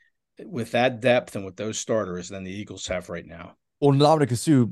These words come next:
Speaker 2: agrees with you because he chose the Eagles over the forty-niners and Browns. So
Speaker 1: Yeah.
Speaker 2: very interesting on, also on that front, especially considering the fact that he was gonna be more limited with the Eagles than I would argue he would be with those teams.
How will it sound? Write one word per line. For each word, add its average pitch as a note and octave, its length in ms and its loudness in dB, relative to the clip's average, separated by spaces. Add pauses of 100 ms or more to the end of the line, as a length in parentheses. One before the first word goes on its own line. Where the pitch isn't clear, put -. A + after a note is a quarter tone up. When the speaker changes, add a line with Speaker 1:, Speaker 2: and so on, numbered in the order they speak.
(120)
Speaker 2:
agrees C#3 340 6
with G#2+ 100 0
you G#2+ 80 2
because G#2+ 260 2
he A#2+ 80 6
chose C3 340 4
the B2 100 -2
Eagles A2+ 240 -2
over A2 120 -2
the G2+ 100 -4
forty-niners A2+ 520 -2
and G2 80 -6
Browns. G2 480 -4 (260)
So A2 260 2
Speaker 1:
Yeah. F#2+ 160 0 (1000)
Speaker 2:
very C3+ 320 2
interesting G#2+ 400 -4
on, F#2 140 -2
also F#2+ 320 0
on F#2 80 -2
that G2+ 200 0
front, G2+ 140 2
especially B2+ 320 0
considering A2+ 360 -2
the G#2 60 -4
fact A2 280 0
that G2+ 160 -2
he G#2+ 240 0
was G2 120 -4
gonna A#2+ 140 -6
be G#2+ 180 0
more G#2+ 300 -2
limited G2+ 400 -2
with F#2 160 -6
the G#2 140 -6
Eagles G2+ 280 0
than F#2+ 320 -6
I G#2 140 0
would G2+ 240 -2 (340)
argue G#2+ 320 4
he G2 100 2
would G2+ 180 0
be G2+ 100 0
with G2 100 -2
those A2 200 0
teams. A#2 480 -14